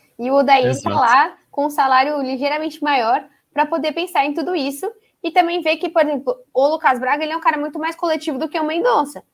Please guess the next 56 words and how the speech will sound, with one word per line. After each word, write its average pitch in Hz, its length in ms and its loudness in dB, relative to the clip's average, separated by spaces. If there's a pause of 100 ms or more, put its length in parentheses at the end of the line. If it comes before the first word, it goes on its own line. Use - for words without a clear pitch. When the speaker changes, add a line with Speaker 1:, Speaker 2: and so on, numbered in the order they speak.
(260)
Speaker 1:
né? 240 200 6
O, 226 280 -2
o 233 120 -2
Lucas 233 220 -2
Braga 247 220 2
Speaker 2:
Ele 269 100 2
Speaker 1:
realmente 311 320 0
Speaker 2:
é. 269 40 2
Speaker 1:
é - 20 2
o 240 40 -2
cara 254 240 2
do 269 120 -4
cruzamento. 285 600 -2
Ele 247 120 0
é 240 60 0
o 233 40 -2
cara 233 240 2
também, 247 200 -4
se 277 80 -4
a 285 60 0
gente 269 180 -6
for 277 140 0
olhar 254 340 0 (240)
assistência, 262 720 -4
se 233 60 -6
a 247 40 -4
gente 233 220 -8
for 269 120 -2
olhar 254 260 0
participação 254 840 0
em 247 40 -2
jogada, 240 460 2
eu 226 40 0
acho 226 100 -8
que 277 60 -4
é 269 40 -2
difícil 311 300 -4
olhar 285 160 0
só 285 220 -2
gol, 214 320 -2 (380)
né? 220 180 -2
Olhar 233 360 4
o 254 100 -2
cara 269 220 4
como 277 240 -4
um 311 60 -8
todo. 240 380 -4 (220)
Mas, 214 180 -2
realmente, 254 400 -2
hoje 190 180 -4
o - 20 -10
Santos 220 280 -6
tem 262 100 -4
um 269 40 0
ataque 254 300 -4
defasado. 277 640 2